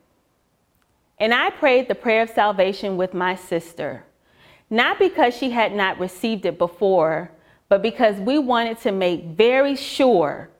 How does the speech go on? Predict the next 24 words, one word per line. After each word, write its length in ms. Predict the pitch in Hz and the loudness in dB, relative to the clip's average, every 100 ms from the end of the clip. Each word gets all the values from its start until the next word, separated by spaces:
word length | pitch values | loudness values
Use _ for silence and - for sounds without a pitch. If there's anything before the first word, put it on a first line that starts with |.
| _ _ _ _ | _ _ _ _
that 200 | - 175 | -8 -8
she 280 | 160 - 196 | -8 -6 -6
was 220 | 170 180 | -4 -8
sure. 600 | - - 175 175 160 143 - _ _ _ _ _ _ _ _ _ | -8 -6 -4 -2 -4 -6 -12 _ _ _ _ _ _ _ _ _
And 140 | 190 | -2
in 160 | 190 196 | 0 2
our 240 | 202 233 | 2 2
living 380 | 240 233 240 240 | 2 2 2 0
room, 560 | 220 226 233 240 240 240 _ _ _ _ | -2 -2 -2 -4 -6 -12 _ _ _ _
Charnel, 800 | - 202 190 196 214 220 226 233 - _ _ _ | 0 0 2 2 4 2 0 -4 -14 _ _ _
for 580 | - 208 196 185 175 175 - _ - | 2 4 4 4 2 0 -10 _ -12
a 80 | 175 | -12
second 520 | - 214 208 220 196 | -2 -2 0 -2 -6
time 600 | 226 202 196 190 202 208 | -2 -2 0 -2 -4 -8
or 200 | - 190 | 0 0
a 80 | 175 | 0
third 480 | 165 202 190 202 202 | -2 2 4 2 -2
time, 600 | - 180 170 165 165 185 - - - _ | -4 -2 -2 -4 -6 -10 -16 -20 -20 _
received 540 | 185 208 - 262 254 226 | -2 -2 0 2 2 2
the 80 | |
Lord 380 | 220 208 214 202 | 2 2 2 0
Jesus 440 | 175 202 196 196 - | -2 -6 -6 -12 -8
Christ. 720 | - 170 147 156 - - _ _ _ _ _ _ _ - | -2 -2 -2 -10 -20 -20 _ _ _ _ _ _ _ -2
I 180 | 302 | 0